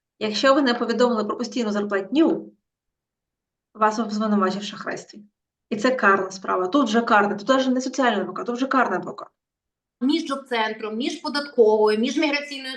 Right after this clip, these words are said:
Speaker 2: службою, е, все рівно є обмін інформацією.
Speaker 1: Ні.
Speaker 2: Немає?
Speaker 1: Нюанс німецької системи, тому що з одного боку вона дуже слабко діджиталізована, з іншого боку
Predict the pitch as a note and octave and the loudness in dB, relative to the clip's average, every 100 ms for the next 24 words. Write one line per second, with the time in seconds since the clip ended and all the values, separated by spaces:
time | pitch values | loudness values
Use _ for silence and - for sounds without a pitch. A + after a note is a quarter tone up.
0 | C4 G4 C4 D4+ D4 C4+ A3+ A3 A3 - | -4 -4 -2 -4 0 2 2 0 -2 -4
1 | C4+ F4+ F#4 C4 C#4 C4+ C#4+ C#4 C4+ B3+ | -2 0 0 0 2 2 2 0 0 -2
2 | C4+ B3+ B3 - - E3 - - _ F#4 | -2 0 0 -2 -8 -10 -10 -16 _ -6
3 | E4 F#4 - _ _ _ _ - B3 A#3+ | -2 -2 -6 _ _ _ _ 0 4 6
4 | C#4 A4 C#4 - - _ _ - G#3+ G#3+ | 4 4 0 -4 -12 _ _ -14 -6 -2
5 | A3 D4+ - A3+ A#3 - A#3 A#3+ G#3 C4 | 0 -2 -4 -4 -4 -2 -2 -2 0 2
6 | F#4+ F4 G#3+ A3+ A#3+ G#3+ A3 C4+ C#4 B3 | 2 0 -4 -6 -6 -8 -4 -2 0 0
7 | B3+ A3+ G#3 A3 A3+ G#3+ G#3 - A#3 A#3+ | -2 -4 -6 0 2 2 -2 -8 -8 -2
8 | A#3+ A3+ A#3+ G#3 G#3 A#3 A3+ C#4 D4 A3 | 2 2 0 -6 -4 -4 0 2 2 -2
9 | - - _ _ G#3 G#3 C4+ - A#3 G#3 | -8 -20 _ _ -2 0 0 0 -4 -2
10 | A#3 C4 C4 - A#3+ A3 G3+ | 4 4 4 0 0 2 0